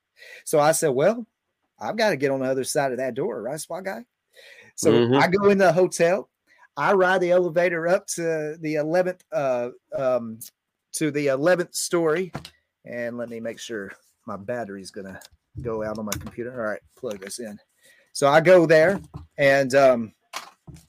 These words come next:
Speaker 1: sorry, guys. Um, all right, we're plugged in. So I go in the hotel right up to the eleventh floor, and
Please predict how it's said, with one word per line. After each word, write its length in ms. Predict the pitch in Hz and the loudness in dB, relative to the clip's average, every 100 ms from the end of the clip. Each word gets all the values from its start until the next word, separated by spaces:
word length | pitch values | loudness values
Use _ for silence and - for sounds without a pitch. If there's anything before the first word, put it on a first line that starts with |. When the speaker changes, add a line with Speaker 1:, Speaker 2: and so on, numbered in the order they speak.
| _ _ - _ _ _ - - - - - - | _ _ -20 _ _ _ -10 -10 -10 -12 -14 -12
Speaker 1:
sorry, 340 | - 117 101 | -6 -4 -4
guys. 340 | 95 101 104 - - - - - - - - - _ _ _ - - - - _ _ _ _ _ _ _ | -6 -6 -6 -8 -10 -18 -18 -16 -16 -16 -20 -20 _ _ _ -18 -16 -18 -20 _ _ _ _ _ _ _
Um, 560 | - 143 127 117 107 101 _ _ _ _ _ _ _ _ _ _ _ _ _ _ _ _ _ _ _ _ _ _ _ _ - | 2 4 4 0 -6 -10 _ _ _ _ _ _ _ _ _ _ _ _ _ _ _ _ _ _ _ _ _ _ _ _ -10
all 80 | 107 | -8
right, 160 | 73 - _ | -8 -14 _
we're 140 | 139 120 | -10 -8
plugged 220 | 117 101 | -6 -8
in. 120 | 98 _ _ _ _ _ _ | -10 _ _ _ _ _ _
So 300 | - 160 147 | 2 2 2
I 140 | 139 170 | 2 2
go 240 | 165 185 | 4 4
in 80 | 180 | 4
the 100 | 156 | 2
hotel 640 | 165 160 170 170 180 170 _ | 2 -2 0 0 0 -4 _
right 240 | - 139 160 | -4 0 2
up 120 | 147 | 0
to 120 | - | -2
the 60 | 143 | -6
eleventh 460 | 131 135 143 131 - | -4 -2 -2 -4 -10
floor, 460 | 143 156 175 165 _ _ _ _ - | -6 -4 -4 -8 _ _ _ _ -10
and 580 | 139 135 139 135 131 | -2 0 0 -2 -4